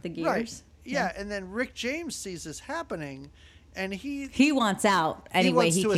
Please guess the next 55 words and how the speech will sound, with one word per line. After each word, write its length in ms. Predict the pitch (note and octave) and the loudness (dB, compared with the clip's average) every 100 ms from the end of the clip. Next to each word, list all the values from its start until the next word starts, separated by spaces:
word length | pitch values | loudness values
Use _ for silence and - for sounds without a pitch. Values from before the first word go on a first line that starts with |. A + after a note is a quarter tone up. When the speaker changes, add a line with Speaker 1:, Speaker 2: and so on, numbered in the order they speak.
| D#3 | 4
Speaker 1:
get 240 | C#3+ F3+ E3 | 4 4 4
Speaker 2:
escape. 140 | C#3 | 2
Speaker 1:
it. 80 | - | -2
Yeah, 220 | - D#3+ G#3+ | 0 2 4
Speaker 2:
Yes. 220 | F3 C#3 | 2 0
Speaker 1:
so 120 | E3 | -6
he 160 | E3 F#3 | -4 -6
Speaker 2:
And 80 | E3 | -2
Speaker 1:
hops 200 | G3 B3 | -2 -2
Speaker 2:
it's 120 | - | -4
a 60 | A#3+ | -4
Speaker 1:
on. 140 | G3 | -6
Speaker 2:
real, 260 | A#3+ C4+ B3+ | -2 2 2
like, 220 | A#3+ G#3+ | 2 0
he 160 | - A#3+ | -2 -6
gets 240 | G#3+ A#3 B3+ | -4 -4 -4
in 80 | |
there 80 | A3+ | -6
and 60 | G3 | -6
he's 120 | F3 | -4
like, 220 | F3 - | -6 -6
"Guys, 440 | F3+ F#3 G3 - - | -6 -6 -6 -10 -14
you 140 | F3 | -16
can 140 | G3+ A3 | -10 -8
have 140 | F#3+ | -8
sex, 300 | - F3 - | -6 -8 -8
do 120 | F3+ | -10
whatever 240 | D#3+ D3+ D3 | -8 -8 -10
you 80 | C#3 | -8
want. 180 | C#3 | -8
Like, 140 | C3+ C#3+ | -8 -6
I 80 | F3 | -4
won't 260 | G#3 F#3 | -4 -8
watch 640 | D3 C3 D#3 C4+ - - - | -12 -8 -6 -6 -8 -12 -12
if 120 | D#3 | -12
you 60 | D#3+ | -4
can 80 | F#3+ | 0
Speaker 1:
Yeah. 140 | E3 | 0
Speaker 2:
just 160 | C#3 - | 0 -6
take 240 | E3 - | -8 -8
me 100 | D#3+ | -10
with 260 | D3 D3 - | -8 -8 -8
you." 300 | C3+ B2 A#2 | -10 -10 -6
Speaker 1:
Yeah, 280 | F3 C#3 C3 - | 0 0 -2 -6
Speaker 2:
And 180 | E3 F#3+ | -8 -4
Speaker 1:
just 100 | G#3 | -2
Speaker 2:
then 60 | G#3+ | 0
Speaker 1:
help 140 | F3 | -2
Speaker 2:
we 40 | D#3 | -2
Speaker 1:
me 60 | |
get 160 | D3 D3 | 0 0
Speaker 2:
wa-, 60 | |
Speaker 1:
out 160 | D3+ D3+ | 0 0
of 80 | D3+ | -2
here. 280 | C3 C#3 | -4 -6